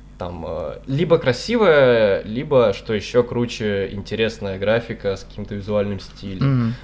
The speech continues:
Speaker 1: Музыка, то есть, э, может, я такой, но я не помню ни одной, э, онлайн-игры, из которой бы музыка сильно за-, окей, ладно, я вру. В му-,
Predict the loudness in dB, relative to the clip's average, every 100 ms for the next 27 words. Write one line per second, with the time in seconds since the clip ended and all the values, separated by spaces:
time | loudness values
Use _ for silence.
0 | -4 0 0 0 -2 2 4 6 6 4
1 | 2 2 0 -2 -4 -10 -14 -14 -18 -20
2 | -20 -20 -20 -20 -14 -10 -6 -6 -6 -6
3 | -8 -8 -4 -2 -2 0 0 0 0 0
4 | 2 2 2 4 4 4 2 2 0 4
5 | 4 4 2 0 0 0 -2 0 0 0
6 | 0 -4 -6 -6 -8 -4 -4 -4 -4 -4
7 | -6 -6 -4 -4 -6 -10 -10 -10 -8 -8
8 | -8 -14 -18 -20 -6 -4 0 4 4 2
9 | 2 2 0 -4 -8 -16 -4 -4 -4 -8
10 | -6 -6